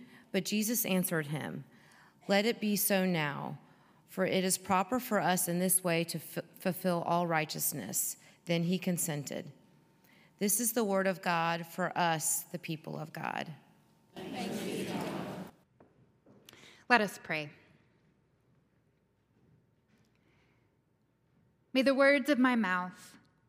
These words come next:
Speaker 2: and the meditations of all of our hearts be acceptable in your sight, O God,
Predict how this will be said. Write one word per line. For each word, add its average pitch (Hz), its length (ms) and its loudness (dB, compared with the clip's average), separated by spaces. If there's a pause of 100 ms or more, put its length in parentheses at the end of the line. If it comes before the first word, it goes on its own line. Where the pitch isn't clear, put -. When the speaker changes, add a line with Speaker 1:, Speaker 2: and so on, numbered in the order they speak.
(160)
Speaker 2:
and 214 100 2
the 214 40 4
meditations 226 800 4
of 196 100 2
all 214 280 6
of 208 100 2
our 202 160 2
hearts 156 360 -8
be 190 160 -2
acceptable 226 720 0
in 190 220 -2
your 240 160 2
sight, 226 460 2
O 226 100 -4
God, 160 460 -8